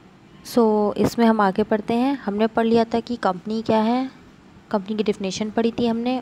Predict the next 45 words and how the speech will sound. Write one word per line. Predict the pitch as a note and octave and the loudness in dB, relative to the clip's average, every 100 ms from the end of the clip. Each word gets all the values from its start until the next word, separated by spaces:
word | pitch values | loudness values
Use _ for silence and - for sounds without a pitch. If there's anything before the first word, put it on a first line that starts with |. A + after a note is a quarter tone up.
| - | -6
उसके | - - | -6 -2
बाद | G#3 G#3 G3 | 2 2 0
हमने | G3+ G#3 | 0 -2
पढ़ा | G#3 G3 | 0 0
था | G3+ G#3+ | 2 0
कि | G#3 A3+ A#3 | 0 -4 -2
company | G#3+ F3 F#3 G3+ | 0 -2 -4 -8
की | F#3+ G3+ - | -8 -12 -2
act | F#3+ F#3 F3+ | 0 0 2
जो | G#3 | 4
है | G#3+ | 4
वो | G#3+ | 2
किस | G3+ - | -2 -2
किस | G#3+ - | 0 2
पे | G#3+ | 2
applicable | G3+ - - G3+ G3+ G3+ | 2 0 2 2 4 2
होता | G#3 G#3+ | 2 4
है, | G#3 G#3+ | 4 2
कौन | - G3+ | 0 -2
कौन | G3+ G#3 | 0 -2
सी | G3 A3 | 0 0
companies | G#3+ G3 G#3+ G#3 | 2 0 0 2
हमने | G3+ G#3 | 2 2
पढ़ा। | G#3 G#3 G#3+ A#3+ - - - - - - - - - - | 2 2 2 -2 -10 -20 -20 -20 -20 -20 -20 -20 -12 -6
ओके, | A3 C#4+ C#4+ - - - - | -2 -2 -2 -12 -20 -20 -6
आज | G#3 G#3 A3 | -2 2 2
हम | |
पढ़ते | G#3+ G#3+ A3+ G#3+ | 2 0 2 2
हैं | A#3+ | 2
क्या | A#3 G#3 | 2 4
है | G3+ | 4
इसके | G#3 - | 4 0
features। | B3 G3 E3+ D#3+ D#3+ - - - - - - - - - - - - - - - - - - - - - - | 0 0 -2 -6 -10 -16 -20 -20 -20 -20 -20 -20 -20 -20 -20 -20 -20 -20 -20 -20 -20 -20 -20 -20 -20 -20 -2
देखिए, | G#3+ G#3+ F#3+ - - - - - - - - - - - - | 2 4 4 0 -6 -20 -20 -20 -20 -20 -18 -16 -14 -16 -4
मैंने | A3 A3+ | 2 4
आपको | B3 C#4 | 4 4
थोड़ा | A#3+ A#3 | 4 4
सा | A#3+ B3+ B3 | 4 2 2
intro | - A3 A3+ A3 | 2 0 0 2
दिया | G#3 G3+ | 2 4
था | A3+ | 4
features | A3+ G#3 G#3+ G3+ | 2 0 2 2
के | A3 | 2
बारे | G3+ F#3 F#3 | 2 0 -4
में, | G3 | -8